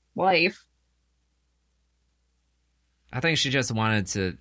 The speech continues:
Speaker 2: I think she just wanted to do something.
Speaker 1: See, here's the spaghetti. Like, where do I, <laughs> where do I go from here? <laughs> Anyway, so this, the line that they t-, that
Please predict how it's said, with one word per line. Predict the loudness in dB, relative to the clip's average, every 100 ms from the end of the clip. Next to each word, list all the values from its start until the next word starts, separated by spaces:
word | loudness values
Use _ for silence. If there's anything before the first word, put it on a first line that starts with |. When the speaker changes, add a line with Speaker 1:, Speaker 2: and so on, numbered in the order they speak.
| -14
Speaker 2:
I | -8
think | -8 -6
she | -8
just | -8 -4
wanted | -4 -4
to | -4
do | -8
something. | -10 -12 -14 -18 -18 _ _ _
Speaker 1:
See, | -8 -4 0 2
here's | 2 0
the | -4
spaghetti. | -2 0 2 2 2 0
Like, | 2 4 2 -2 -10 -2
where | 0
do | 2 2
I, | 2 2 2
<laughs> | 0 2
where | 2 2
do | 2
I | 0
go | 0 -2
from | 0
here? | 0 0 -2 -4 -14 -8 -2
<laughs> | -2 -2 -10 -12 _ _ _ _ _ _ -12 -2
Anyway, | 2 4 4 2
so | 2 2
this, | 2 -2 -4 -14 _
the | 0
line | 2 4 2 0
that | 0
they | 0 -2 -6
t-, | -6 -6 -6
that | 2 2 2